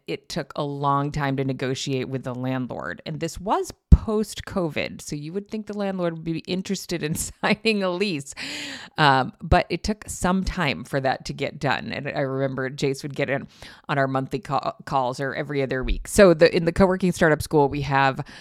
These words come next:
um, the course. We now run a live version of the first phase, which is to validate your model. And we, then you can opt into every other week coaching calls. So Jace was in these calls for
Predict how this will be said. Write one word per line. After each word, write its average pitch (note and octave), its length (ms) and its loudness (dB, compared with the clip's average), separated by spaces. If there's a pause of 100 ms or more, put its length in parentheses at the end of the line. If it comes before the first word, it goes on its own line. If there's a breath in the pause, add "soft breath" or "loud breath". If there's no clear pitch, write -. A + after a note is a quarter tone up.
(240 loud breath)
um, C3 260 4
the D3+ 140 2
course. C#4+ 420 4
We F3+ 100 -2
now E3+ 220 0
run D3+ 360 0
a C3+ 120 -4
live C3+ 720 0 (320 loud breath)
version D3+ 640 4 (100)
of C#3 400 4 (100)
the C#3+ 120 -8
first F#3 400 0
phase, E3 480 4
which D3 180 -2
is C#3 180 -4
to C#3+ 80 -2
validate C3+ 520 -2
your C3 100 -6
model. C3 640 2 (360 loud breath)
And C3+ 380 4
we, C3 480 -2 (140)
then C#3 640 2
you D3 160 -8
can - 220 -6
opt C#3 340 -2
into C3+ 580 -2
every C#3 280 -2
other C3 240 0
week C3 340 -4
coaching D#3 380 2
calls. - 480 -8
So - 180 -2
Jace D3 340 -4
was D#3+ 160 -6
in D3 100 -2
these C#3 180 -8
calls B2+ 520 -2
for B2 480 -2